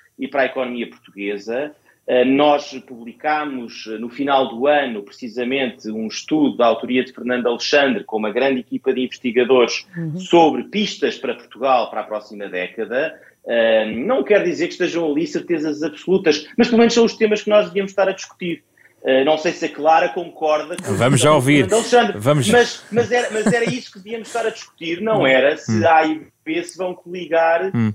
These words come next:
Speaker 1: depois das eleições, porque isso remata-se em trinta segundos, não é? E só saberemos verdadeiramente
Speaker 3: Hum.
Speaker 1: quando fizermos as
Speaker 3: Claro.
Speaker 1: contas no final.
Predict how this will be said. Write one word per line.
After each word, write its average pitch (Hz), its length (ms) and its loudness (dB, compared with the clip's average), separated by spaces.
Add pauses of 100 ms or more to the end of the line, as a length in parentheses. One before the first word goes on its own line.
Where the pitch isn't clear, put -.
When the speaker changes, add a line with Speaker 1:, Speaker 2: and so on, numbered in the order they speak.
Speaker 1:
depois 202 300 0
das 196 160 -2
eleições, 214 380 0
porque - 180 -8
isso 302 300 -4
remata-se 220 640 2
em 196 340 -2 (100)
trinta 220 300 2
segundos, 107 560 -2
não 104 160 0
é? 147 260 2
E 190 220 0
só 190 380 2
saberemos 170 540 -6 (260)
verdadeiramente 151 640 0
Speaker 3:
Hum. - 80 -16
Speaker 1:
quando 147 160 -4
fizermos 139 300 -4
as 123 140 -4
Speaker 3:
Claro. 113 380 4
Speaker 1:
contas 98 60 -12
no 104 120 -10
final. 76 340 -2